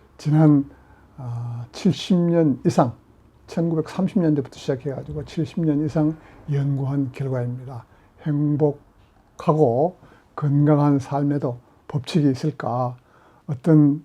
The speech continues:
어, 원칙이 있을까? 어떤 비결이 있을까? 이런 것들을, 어, 연구한, 어, 결과라고 하겠습니다. 아, 여기에 그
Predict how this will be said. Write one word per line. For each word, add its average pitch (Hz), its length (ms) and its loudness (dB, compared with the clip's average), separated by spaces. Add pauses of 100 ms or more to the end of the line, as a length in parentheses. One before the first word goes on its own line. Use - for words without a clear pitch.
(120)
어, 135 260 -10
원칙이 147 440 0
있을까? 135 640 -8 (180)
어떤 151 220 -2
비결이 170 340 6
있을까? 131 480 -6 (280)
이런 156 260 4
것들을, 151 640 0
어, 127 220 -14
연구한, 131 540 -6 (140)
어, 120 180 -14
결과라고 123 760 -4
하겠습니다. 127 640 -14 (1200)
아, 156 240 8
여기에 180 560 10
그 139 420 4